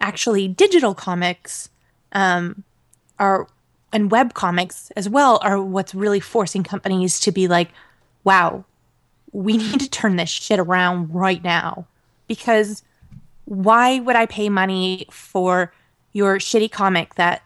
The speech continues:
I've read a thousand times, you know, not necessarily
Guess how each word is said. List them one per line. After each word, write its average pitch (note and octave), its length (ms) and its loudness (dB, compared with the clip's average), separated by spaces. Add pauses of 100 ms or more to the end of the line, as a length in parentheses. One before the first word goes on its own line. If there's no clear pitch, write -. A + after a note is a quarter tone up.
(120)
I've F#3 360 -4
read F3+ 340 2
a - 40 -20
thousand F3+ 560 -2
times, F#3 680 -6 (380)
you A3+ 140 -2
know, F#3 420 0
not C4+ 260 4
necessarily F#3+ 500 2